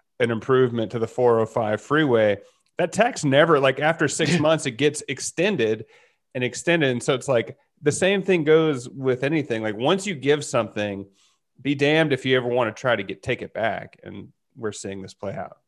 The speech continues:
Speaker 2: No, I think you're kinda right there, right? If you're an Apple employee and you've kinda gotten used to not commuting, you dread the hour commute, whatever, don't you kinda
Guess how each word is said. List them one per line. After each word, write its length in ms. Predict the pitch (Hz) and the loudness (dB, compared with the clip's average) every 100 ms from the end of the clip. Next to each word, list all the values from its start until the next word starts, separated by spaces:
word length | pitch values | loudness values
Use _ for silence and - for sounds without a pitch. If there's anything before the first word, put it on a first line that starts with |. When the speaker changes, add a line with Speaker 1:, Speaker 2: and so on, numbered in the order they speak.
| _ _ _ _ _ | _ _ _ _ _
Speaker 2:
No, 120 | 208 214 | 4 4
I 60 | |
think 220 | 202 277 | 4 0
you're 100 | 233 | 0
kinda 180 | 208 208 | 4 4
right 280 | 160 156 139 | 6 4 2
there, 120 | 151 | 0
right? 160 | 131 151 | 0 0
If 120 | 156 | 2
you're 100 | 226 | 2
an 80 | 208 | 4
Apple 300 | 190 185 180 | 4 4 2
employee 680 | 165 - 160 143 139 147 | 0 0 2 4 2 -2
and 500 | 156 135 135 131 131 123 - _ _ | -2 0 0 0 -4 -10 -18 _ _
you've 120 | 151 | -4
kinda 200 | - 202 | 2 4
gotten 240 | 175 175 151 | 4 2 2
used 320 | 185 175 - | 0 0 -2
to 160 | 165 | -2
not 400 | 143 147 156 160 | 0 0 2 0
commuting, 500 | - 170 151 151 151 - | 0 2 4 2 0 -6
you 100 | 143 | -12
dread 540 | 113 160 147 160 147 | -2 0 4 4 4
the 200 | 139 156 | 2 2
hour 360 | - 147 151 147 | 4 4 4 2
commute, 340 | - 143 147 | -2 -6 -6
whatever, 480 | 143 143 143 139 139 - _ _ _ _ _ _ | -2 0 2 2 0 -2 _ _ _ _ _ _
don't 180 | 247 311 | 0 0
you 60 | 320 | 2
kinda 240 | 277 233 | 2 2